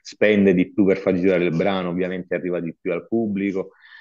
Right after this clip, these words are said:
eh, quindi magari la, la questione meritocratica viene un po' a mancare, quindi, eh, sì, ci, mm, ci sono due lati della medaglia, uno positivo e uno negativo, bisogna comunque cercare di,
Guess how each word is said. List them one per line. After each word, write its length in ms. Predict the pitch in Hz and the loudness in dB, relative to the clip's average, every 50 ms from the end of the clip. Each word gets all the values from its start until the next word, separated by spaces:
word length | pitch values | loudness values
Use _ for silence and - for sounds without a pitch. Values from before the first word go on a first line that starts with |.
| - - - _ | -20 -20 -10 _
eh, 540 | - - 101 202 196 196 196 196 196 190 - 196 | 0 2 4 4 4 4 4 2 0 -2 -2 0
quindi 180 | - 214 107 | 0 0 0
magari 360 | 101 101 101 104 107 101 104 | 2 2 2 4 4 6 4
la, 400 | 98 98 98 98 95 92 92 92 | 4 4 4 2 2 0 0 0
la 140 | 90 92 87 | -2 -2 -2
questione 400 | 80 101 - - - 123 117 110 107 | -4 -6 -6 -4 -4 -4 -2 -2 -2
meritocratica 1000 | 104 104 101 98 101 90 107 101 87 - - 107 104 101 92 - 95 - 92 | -2 -2 -2 -2 -2 -2 -2 -4 -4 -2 -4 -4 -4 -4 -6 -8 -8 -10 -10
viene 200 | 90 92 90 90 | -10 -10 -18 -20
un 180 | 90 _ _ _ - | -20 _ _ _ -4
po' 400 | 101 98 95 95 95 92 92 92 | -2 0 2 2 2 2 2 0
a 120 | 92 92 | -2 -4
mancare, 600 | 90 92 90 87 _ - 92 85 78 78 80 80 _ | -10 -18 -18 -12 _ -4 -4 -2 -2 -4 -8 -10 _
quindi, 760 | - 90 87 85 85 85 87 85 82 80 80 80 80 80 82 _ _ _ _ - - - - - - - - - - - - - | -8 -8 -8 -8 -10 -14 -12 -10 -10 -10 -12 -14 -16 _ _ _ _ _ _ -20 -20 -20 -18 -18 -16 -16 -14 -14 -16 -16 -14 -8
eh, 880 | - - 98 101 101 101 98 98 98 98 98 98 95 95 95 92 - - - | -2 2 4 6 6 6 6 6 6 6 6 6 4 2 2 -2 -6 -12 -10
sì, 320 | - - 120 - - - _ | -4 -2 -2 -2 -4 -6 _
ci, 140 | - - - | -20 -16 -14
mm, 760 | 220 220 214 107 107 107 104 107 - 202 202 185 127 156 143 - - | -12 -10 -10 -10 -12 -14 -14 -14 -14 -14 -16 -16 -16 -16 -18 -18 -8
ci 160 | - - 113 | -2 0 2
sono 640 | - 120 113 113 110 107 104 104 104 104 104 104 104 | 2 4 4 4 2 2 2 4 4 4 4 2 2
due 320 | 101 107 107 120 123 117 113 | 2 2 4 4 6 6 6
lati 300 | 117 113 107 92 101 104 | 4 2 2 0 0 0
della 240 | 101 95 95 95 | 0 0 0 -4
medaglia, 480 | 90 87 82 82 80 78 80 85 80 92 | -6 -8 -8 -10 -10 -10 -10 -8 -6 -4
uno 160 | 104 107 104 | -4 -4 -4
positivo 540 | 90 101 95 - 107 95 82 104 101 95 92 | -2 -2 0 2 2 2 4 6 6 6 6
e 40 | 90 | 4
uno 100 | 90 92 | 2 0
negativo, 560 | 92 85 85 87 80 - 92 87 78 76 78 | 0 0 0 0 -2 -2 -4 -4 -4 -6 -6
bisogna 540 | 80 85 80 - 87 87 85 85 85 85 82 | -8 -8 -6 -6 -6 -6 -6 -8 -8 -8 -8
comunque 420 | - - - _ _ - 95 90 - | -10 -12 -12 _ _ -6 -6 -6 -6
cercare 520 | - - - 90 - - - 92 87 87 85 | -8 -8 -8 -8 -4 -2 0 2 2 2 0
di, 220 | 85 87 85 - | -2 -4 -6 -8